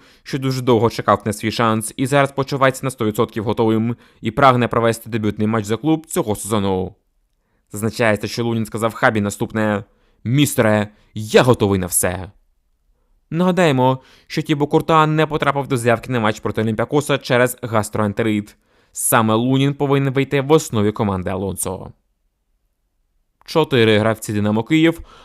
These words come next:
покинули розташування клубу та не зіграють у ключовому матчі проти Омонії. У четвер, двадцять сьомого листопада, відбудеться матч четвертого туру Ліги конференції,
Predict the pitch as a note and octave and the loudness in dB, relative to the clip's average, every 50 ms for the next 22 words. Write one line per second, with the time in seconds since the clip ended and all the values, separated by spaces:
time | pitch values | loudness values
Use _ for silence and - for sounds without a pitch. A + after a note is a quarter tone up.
0 | - _ - E3 D#3 D3+ - D#3+ D#3 D3 D3 D3 C#3+ C#3+ C#3 C#3 - C3+ - C3 | -8 _ 6 6 6 6 4 0 0 2 2 2 2 2 0 0 -2 -6 -2 0
1 | A#2 G#2+ G#2 G#2 A2 G#2+ - B2 A2 G#2 A2 A2+ A#2 A#2 A2+ - _ _ _ _ | 0 2 2 0 -2 -2 -2 -2 -2 0 0 0 0 0 -4 -8 _ _ _ _
2 | - - E3+ E3 E3 E3 D#3+ D#3+ E3 E3 C#3+ D#3+ D#3+ D#3+ D#3+ D#3 D#3 D#3 - - | 0 2 4 4 4 4 2 2 0 2 2 2 2 4 4 4 4 4 2 -2
3 | E3 E3 E3+ D#3 - - D#3+ C#3+ C#3 C3+ C3+ C3+ C3 B2+ B2+ B2+ - - D3 C#3 | -4 -2 -2 -4 -2 0 0 2 2 2 2 0 0 0 0 0 -2 -4 -4 -4
4 | - - G2+ - A2+ G2+ G2 G2+ G#2 G2+ G2 F#2+ F#2+ G2 G2 F#2+ F2+ F2+ _ _ | -2 -4 -4 -2 -2 0 0 2 2 2 2 0 0 -2 -2 -4 -6 -8 _ _
5 | _ _ _ _ _ _ _ _ _ _ - - - - A#2 - A#2+ A#2+ A#2 G#2 | _ _ _ _ _ _ _ _ _ _ -14 -12 -8 -8 -6 -2 0 0 0 0
6 | G2 G#2+ G#2+ - G#2 G2+ - A2+ G#2+ G#2 G#2 G#2 G#2 G#2+ G#2+ - B2 - B2+ A#2 | 0 -2 -4 -4 -6 -8 -4 -4 -2 -2 0 -2 -2 -2 -4 -4 0 2 2 4
7 | A#2+ A#2+ A#2+ B2 - - - _ _ - - C3 C3+ C#3 C3+ C3+ - C#3+ C3+ C3+ | 4 2 2 2 -2 -8 -20 _ _ -12 -6 -2 0 0 0 0 -2 -2 0 0
8 | C3+ C3+ C3+ - - B2+ - C3 B2+ - - C3 C3 C3 C3 C3+ C3+ C3 C3+ C#3 | 0 0 0 -2 -6 -4 -4 -4 -4 -2 0 0 0 0 -2 -2 -2 0 0 0
9 | C3 A#2+ G#2+ G#2 F#2 - A2 G#2 - A#2+ A2+ A2 G#2 - A#2 A2+ A2 A2+ A#2 | 2 2 0 0 0 0 -2 -2 -2 -2 -2 -2 -2 -2 -2 -2 -2 -2 -4